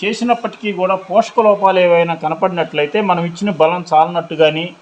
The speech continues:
లేకపోతే నత్రజని, భాస్వరం, పొటాష్ లోపాలు ఏమైనా ఉంటే ఆర్గానిక్ ఎన్-, ఎన్పీకే అనేది ఫైవ్ హండ్రెడ్ ఎంఎల్ ఒక ఎకరం విస్తీర్ణానికి రెండు వందల లీటర్ నీళ్ళలో కలిపి స్ప్రే చేస్తే,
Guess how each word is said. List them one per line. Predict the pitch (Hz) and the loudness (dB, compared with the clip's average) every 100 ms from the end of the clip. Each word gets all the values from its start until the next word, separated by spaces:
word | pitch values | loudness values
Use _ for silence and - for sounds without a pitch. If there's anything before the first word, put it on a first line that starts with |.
| _ _ _ _ | _ _ _ _
లేకపోతే | 156 170 170 175 170 170 160 | 0 0 0 -4 2 2 2
నత్రజని, | 151 156 208 190 196 190 | 0 -2 -2 0 -4 0
భాస్వరం, | 165 170 175 170 - | 2 2 0 -8 -6
పొటాష్ | 160 170 170 | -2 -2 -2
లోపాలు | 165 151 160 160 | -2 -2 0 2
ఏమైనా | 156 151 | 0 0
ఉంటే | 151 147 208 | -4 0 2
ఆర్గానిక్ | 185 160 175 208 196 - | 4 0 2 0 0 -6
ఎన్-, | 165 160 - - | -6 -8 -16 -10
ఎన్పీకే | 147 165 196 190 170 | -8 -6 -8 -2 0
అనేది | 156 160 220 | 0 -2 -4
ఫైవ్ | 226 170 170 | -2 -2 -2
హండ్రెడ్ | 175 175 160 | -2 -2 -2
ఎంఎల్ | 156 160 180 254 - - - - | -2 -2 2 2 0 -12 -12 -8
ఒక | 151 | -2
ఎకరం | 170 160 196 190 | -2 0 -2 -4
విస్తీర్ణానికి | 165 - 170 160 156 156 | -6 -6 -2 0 0 -2
రెండు | 165 165 | -4 -4
వందల | 175 170 | -2 0
లీటర్ | 160 156 | -2 -2
నీళ్ళలో | 151 151 151 | -8 -6 -6
కలిపి | 147 147 147 | -4 -6 -8
స్ప్రే | 156 - 156 | -12 -8 -6
చేస్తే, | 156 151 - 233 285 | -6 -8 0 2 2